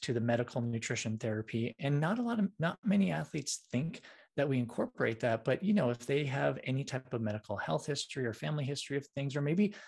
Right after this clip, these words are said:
I've run in, and I'm sure you have too, run into a ton of athletes who've had some metabolic disorders, cardiovascular disorders, and, and we are really, you know, we're, we're experienced and,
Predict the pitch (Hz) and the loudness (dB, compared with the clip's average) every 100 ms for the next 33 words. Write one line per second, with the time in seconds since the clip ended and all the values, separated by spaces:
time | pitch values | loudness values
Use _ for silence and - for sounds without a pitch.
0 | - - 151 190 170 127 120 123 127 - | -6 -4 -2 0 2 2 2 2 0 0
1 | 139 135 131 - 196 110 131 135 131 135 | 0 0 -2 0 0 2 0 0 -2 -2
2 | 120 - - _ - 214 165 110 107 - | -4 -6 -14 _ -2 2 4 4 0 -4
3 | 117 - 139 123 - 123 131 - 127 117 | -4 0 -2 -2 -8 -2 -2 0 0 0
4 | 107 101 127 160 - 160 156 151 156 160 | -2 2 2 2 0 -6 0 2 2 0
5 | 160 - 98 104 135 143 - 151 151 143 | -2 -6 -4 0 0 0 0 2 2 2
6 | 156 147 151 156 - - - - - 147 | 2 4 4 2 0 -12 -18 -20 -6 0
7 | 143 143 147 143 135 147 156 165 143 139 | 2 2 2 0 0 0 4 2 4 2
8 | 131 120 127 135 131 123 - - - - | 2 0 0 0 0 -2 -4 -18 -18 -20
9 | _ - 190 170 135 123 135 135 139 127 | _ -14 -4 0 2 2 2 2 2 2
10 | - - 185 139 110 - 113 | 2 2 2 4 2 2 0